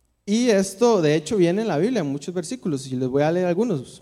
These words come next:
para que vean que no me lo invento yo, ¿verdad? Que está en la Biblia. Les voy a leer unos versículos. El primero es Romanos cinco,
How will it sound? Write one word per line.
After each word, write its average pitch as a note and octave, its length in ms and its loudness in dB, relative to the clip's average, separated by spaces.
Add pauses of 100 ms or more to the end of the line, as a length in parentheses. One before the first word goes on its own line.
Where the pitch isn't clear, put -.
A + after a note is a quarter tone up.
(140)
para C3 220 -6
que C3+ 140 -10
vean F#3+ 180 -2
que G3 140 2
no F3+ 100 6
me G#3+ 100 4
lo F3 80 4
invento F#3+ 300 0
yo, A3+ 280 0
¿verdad? D3+ 240 -2
Que C#3 100 -10
está C#3+ 180 -4
en F#3 60 0
la G3 100 -2
Biblia. A3+ 320 -4 (480)
Les C#3 140 0
voy C3+ 160 2
a E3 80 2
leer D3 580 -2 (180)
unos D#3 200 -2
versículos. B2+ 680 -6 (880)
El C#3+ 100 -2
primero F#3 480 2
es C4 400 -2
Romanos E3 500 0
cinco, C4+ 560 -4